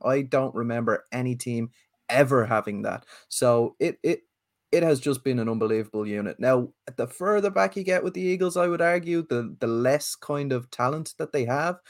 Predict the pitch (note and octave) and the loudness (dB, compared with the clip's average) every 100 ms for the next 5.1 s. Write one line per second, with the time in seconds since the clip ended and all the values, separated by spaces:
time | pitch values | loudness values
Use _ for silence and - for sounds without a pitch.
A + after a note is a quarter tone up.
0 | - - B2+ A2 G2+ A2+ A#2 A#2 A#2 A#2 | -20 -2 0 2 2 2 2 2 0 0
1 | A2+ G#2+ G#2+ G#2 A2+ A#2 A2+ A#2 B2+ - | -2 0 -2 0 0 2 2 0 -2 0
2 | C#3+ C#3+ E3+ D#3+ C#3+ - _ _ - G3+ | 0 0 -6 -8 -8 -16 _ _ -4 2
3 | G#3 G#3 G3 F3 - F#3+ F#3 A#2+ A2+ B2 | 2 4 2 2 2 2 4 4 2 0
4 | - - _ _ B2 A#2+ A#2 A#2 A2+ A2+ | -10 -20 _ _ 0 2 2 2 0 -2
5 | A2+ | -6